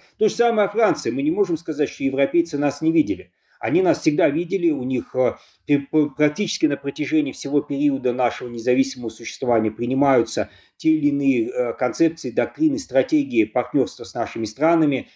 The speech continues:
да, начиная от, э, концепции Тросека, да, там европейская модель шелкового пути, а, концепции сотрудничества с Центральной Азией, да, э, которые принимались в несколько этапов, они, э, в этих странах присутствуют.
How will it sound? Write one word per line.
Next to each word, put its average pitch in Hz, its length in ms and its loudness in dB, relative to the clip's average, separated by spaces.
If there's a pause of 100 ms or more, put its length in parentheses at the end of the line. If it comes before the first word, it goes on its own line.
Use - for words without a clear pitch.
(180)
да, 135 240 4
начиная 113 600 0
от, 107 300 -2
э, 107 220 0
концепции 107 520 0
Тросека, 151 720 0
да, 123 260 0
там 98 240 -8
европейская 110 560 -4
модель 107 440 0 (200)
шелкового 156 540 2
пути, 131 580 -2 (840)
а, 120 200 4
концепции 131 720 0
сотрудничества 123 540 -2
с - 20 -18
Центральной 123 480 -2
Азией, 143 540 0 (200)
да, 123 580 0
э, - 60 0
которые 120 280 -4
принимались 120 580 -2
в - 40 -20
несколько 117 440 -4
этапов, 113 400 0
они, 143 200 2
э, - 20 4
в 123 600 -4
этих 131 220 2
странах 117 400 0
присутствуют. 143 640 0